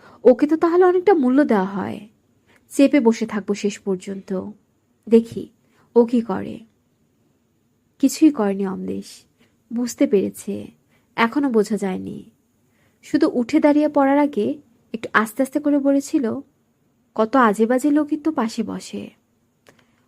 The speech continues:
অনুভা কিছু বলতে পারেনি। ঠিক সেই সময়ে অনুভার গলাটা কেমন বুঝে গিয়েছিল। বাড়ি ফিরে অনুভা ঠিক করলো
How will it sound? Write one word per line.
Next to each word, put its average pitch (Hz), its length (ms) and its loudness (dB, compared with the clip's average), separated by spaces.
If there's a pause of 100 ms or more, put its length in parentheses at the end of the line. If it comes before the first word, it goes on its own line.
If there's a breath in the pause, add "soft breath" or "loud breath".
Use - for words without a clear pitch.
(160)
অনুভা 339 500 2
কিছু - 260 -4
বলতে 226 300 2
পারেনি। 190 500 -8 (800)
ঠিক 320 180 -6
সেই 285 360 0
সময়ে 311 480 -2 (640)
অনুভার 233 340 2
গলাটা 220 380 0
কেমন 277 280 -2
বুঝে 208 240 -2
গিয়েছিল। 196 600 -4 (1400 soft breath)
বাড়ি 247 280 4
ফিরে 381 180 8
অনুভা 294 300 2
ঠিক - 220 -10
করলো 277 400 4